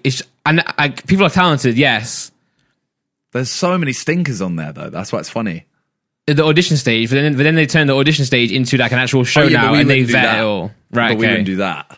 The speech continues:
Speaker 1: You
Speaker 2: We would
Speaker 1: just
Speaker 2: just
Speaker 1: let,
Speaker 2: go,
Speaker 1: let, like,
Speaker 2: "We're
Speaker 1: anyone
Speaker 2: doing
Speaker 1: who can
Speaker 2: auditions. Anyone who wins, you know, okay, here you go. Here's a prize."
Speaker 1: Okay, yeah. If you, if you did the
Speaker 2: If
Speaker 1: old
Speaker 2: you
Speaker 1: sc-,
Speaker 2: get
Speaker 1: oh, yeah,
Speaker 2: yeses.
Speaker 1: the old school, like, X Factor, Britain's Got Talent way, 'cause that, that used to be golden. And then when they started doing the live show audience, like,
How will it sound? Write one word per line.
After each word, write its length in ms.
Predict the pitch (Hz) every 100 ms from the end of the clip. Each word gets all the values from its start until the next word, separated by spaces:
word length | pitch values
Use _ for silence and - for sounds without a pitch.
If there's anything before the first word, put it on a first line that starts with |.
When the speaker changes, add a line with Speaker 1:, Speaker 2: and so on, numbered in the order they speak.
| _ -
Speaker 1:
You 60 |
Speaker 2:
We 60 | 127
would 60 | 123
Speaker 1:
just 100 | 110
Speaker 2:
just 100 | 117
Speaker 1:
let, 100 | 113
Speaker 2:
go, 80 | 107
Speaker 1:
let, 240 | 110 113
like, 160 | 110 110
Speaker 2:
"We're 60 |
Speaker 1:
anyone 160 | 110 113
Speaker 2:
doing 120 | 107 101
Speaker 1:
who 100 | 101
can 20 | 110
Speaker 2:
auditions. 540 | 107 117 127 135 - -
Anyone 280 | 117 110 107
who 100 | 101
wins, 340 | 104 107 104
you 60 | 98
know, 220 | 92 87
okay, 320 | 95 92 90
here 100 | 92
you 140 | 90 82
go. 180 | 85
Here's 460 | 82 87 85 80 -
a 80 | 92
prize." 420 | 98 80 78 - _
Speaker 1:
Okay, 200 | - 127
yeah. 120 | 120 110
If 120 | 123
you, 80 | 165
if 100 | 165
you 80 | 190
did 100 | 185
the 40 |
Speaker 2:
If 40 |
Speaker 1:
old 120 | 180 113
Speaker 2:
you 100 | 107
Speaker 1:
sc-, 40 |
Speaker 2:
get 140 | 104
Speaker 1:
oh, 40 | -
yeah, 220 | 151 131
Speaker 2:
yeses. 120 | 113
Speaker 1:
the 60 | 165
old 120 | 180
school, 200 | 180 170
like, 160 | 151 135
X 140 | 139
Factor, 260 | 151 127 127
Britain's 180 | 135 120
Got 80 |
Talent 240 | 127 117 107
way, 160 | 107
'cause 80 | 104
that, 160 | 151 165
that 140 | 175
used 100 | 180
to 40 | 143
be 60 |
golden. 400 | 123 123 113 104 110
And 80 |
then 200 | 127 135
when 120 | 135 151
they 80 |
started 300 | 139 143 139
doing 180 | 123 135
the 100 | 127
live 240 | 123 135 127
show 220 | 135 127
audience, 540 | 123 139 147 143 -
like, 200 | 127 131